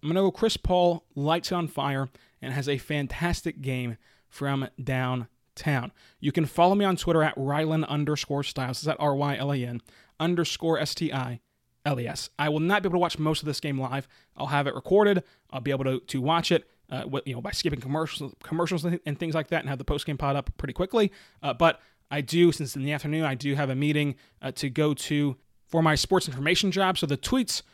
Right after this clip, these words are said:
will be few and far between on Twitter tomorrow, but we're live tweeting every other game, and you'll, you'll get my reaction on Twitter whenever I'm watching the game on tape delay. Uh, but, uh, you know, so that this game being at three really sucks for most people. It sucks for me this time,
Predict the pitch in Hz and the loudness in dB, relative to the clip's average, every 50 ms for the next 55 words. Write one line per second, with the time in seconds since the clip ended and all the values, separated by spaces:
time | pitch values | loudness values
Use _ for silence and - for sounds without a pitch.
0 | _ _ _ - 160 165 165 147 170 170 156 - 185 202 202 180 151 175 175 165 | _ _ _ 2 4 4 6 6 4 2 2 0 2 2 4 4 6 6 4 4
1 | 180 175 - - 214 214 185 151 135 - 151 143 131 131 - 143 139 135 131 123 | 4 2 2 4 4 6 6 4 4 2 2 0 0 0 0 0 0 0 0 0
2 | 131 131 127 - _ _ _ _ - 139 147 160 160 156 147 - 165 147 147 147 | -2 -4 -4 -10 _ _ _ _ -4 2 4 6 4 4 4 2 2 2 2 2
3 | 147 151 143 143 147 139 143 127 139 139 139 143 139 131 - - - _ _ 160 | 0 0 2 2 2 2 0 0 2 2 2 2 2 0 -4 -10 -20 _ _ 4
4 | 170 170 190 202 190 - - 190 202 196 175 185 - 160 156 151 143 139 139 139 | 6 8 8 8 8 6 6 6 6 8 8 6 6 6 4 4 4 2 2 2
5 | 135 - - - 151 135 131 120 - _ 120 131 139 127 - - 151 135 143 135 | 0 0 0 0 0 0 -2 -4 -4 _ -4 -2 -2 -2 0 2 4 4 4 4
6 | 120 - - - _ _ - 143 143 135 135 143 139 135 135 135 139 135 - 147 | 2 -2 -14 -20 _ _ 0 2 2 4 4 4 2 4 4 2 2 2 0 -2
7 | 131 127 127 135 131 127 127 120 - 147 143 - 143 139 143 143 139 123 - - | -2 0 0 0 0 0 -2 0 0 0 0 0 2 4 6 6 6 4 2 -6
8 | - _ _ - 139 139 120 147 143 - - _ _ _ _ _ 143 143 - _ | -20 _ _ -4 -2 0 2 0 0 0 -4 _ _ _ _ _ -8 -8 -6 _
9 | 156 143 139 135 - - - 156 151 147 147 160 143 175 170 - - 175 165 160 | -4 -2 -2 -2 -4 -2 2 4 4 6 6 6 6 4 2 2 4 4 4 4
10 | 156 151 - - - 156 160 156 151 143 151 151 147 135 - - 185 165 156 - | 4 2 0 0 2 4 6 6 6 6 6 4 4 2 2 4 4 4 4 2
11 | - - - 143 139 165 208 202 - - 214 202 202 196 185 147 139 - 156 147 | -2 0 0 2 4 6 6 6 6 4 4 4 4 2 2 0 0 -2 -2 -2
12 | - 156 151 156 151 143 131 147 - - 160 156 151 151 139 | 0 0 2 2 2 2 0 -2 -2 0 0 2 2 2 0